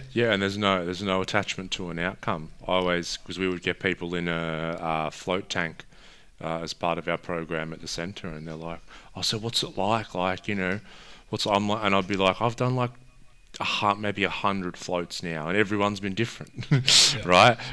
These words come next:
Speaker 1: It's been different. But then it, how I've felt afterwards has been the consistent part. Yeah,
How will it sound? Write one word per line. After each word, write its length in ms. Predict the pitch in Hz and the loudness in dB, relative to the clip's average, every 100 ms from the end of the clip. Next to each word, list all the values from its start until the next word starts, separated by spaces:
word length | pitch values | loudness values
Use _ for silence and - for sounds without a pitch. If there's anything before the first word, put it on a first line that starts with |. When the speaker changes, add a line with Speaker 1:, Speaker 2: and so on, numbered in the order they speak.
| 110 | -4
Speaker 1:
It's 160 | 92 - | -2 0
been 100 | 98 | 2
different. 340 | 117 - 80 | 2 2 -2
But 100 | 110 | 6
then 160 | 113 110 | 8 8
it, 160 | 120 | 4
how 300 | 104 123 120 | 6 10 12
I've 160 | 110 98 | 12 8
felt 260 | - 104 90 | 6 6 8
afterwards 640 | 107 160 - 117 90 90 92 | 10 10 8 0 -2 -2 -2
has 100 | 98 | 0
been 160 | 107 | 2
the 100 | 95 | 2
consistent 600 | 92 90 - - - 95 | 0 0 2 2 0 -4
part. 280 | - 78 76 - - - - - - | -2 -2 -4 -8 -10 -10 -12 -16 0
Yeah, 320 | 85 92 127 | 6 8 6